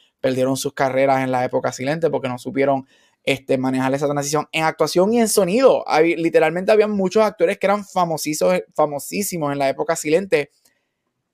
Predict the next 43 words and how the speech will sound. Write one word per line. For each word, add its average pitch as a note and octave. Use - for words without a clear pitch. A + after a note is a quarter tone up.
pero D#3
no D3
tenían E3+
las F#3+
técnicas F3+
de F#3+
hablar. D3+
Algo D3
tan G3
simple G3
como E3+
hablar D3
en D#3
una F3+
película, F#3
esas -
técnicas F3
se D#3+
pierden. D3
Este, D3
so, F#3+
yo G3
diría A#3
que F#3
era F#3
más F3+
difícil E3+
hacer D#3+
una D#3
película D3
silente. D#3
Yo, C#3+
a D#3
mí E3
me E3
encantan C#3
las D3
películas C#3
silentes, C3+
le C#3
tengo C3+
un C#3
respeto C3